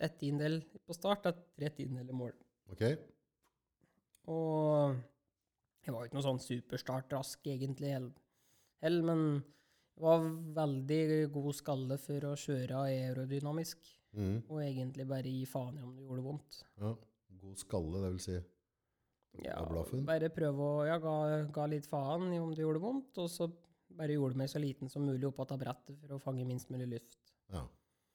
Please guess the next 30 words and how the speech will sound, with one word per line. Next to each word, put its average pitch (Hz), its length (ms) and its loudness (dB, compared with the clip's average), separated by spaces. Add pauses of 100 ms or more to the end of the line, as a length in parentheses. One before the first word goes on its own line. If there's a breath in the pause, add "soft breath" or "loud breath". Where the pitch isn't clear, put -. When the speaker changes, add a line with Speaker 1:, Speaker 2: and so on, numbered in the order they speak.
(640)
Speaker 2:
Fort 120 140 -6
går 98 200 2
det 110 60 2
da 123 120 4
på 123 180 -12
det? 120 120 0 (500)
Speaker 1:
Det 95 100 -8
var 151 320 -4
hundre 143 360 0
og 151 140 -2 (240)
tjueåtte 156 400 -4
kilometer 156 480 -2
i 160 40 -4
timen 156 260 -2
jeg 160 100 0
hadde 151 180 -2
i 151 40 -2
banen 147 360 -2
på 151 140 -4 (220)
Lillehammer. 156 400 -2 (320)
Speaker 2:
Ja, 92 180 -2
da 107 120 4
kjenner 90 220 2
du 87 80 2
så 98 160 -2
ramler 80 220 0
ut - 60 -6
av 87 100 2
kjelka, 87 320 -2
eller? 107 140 -2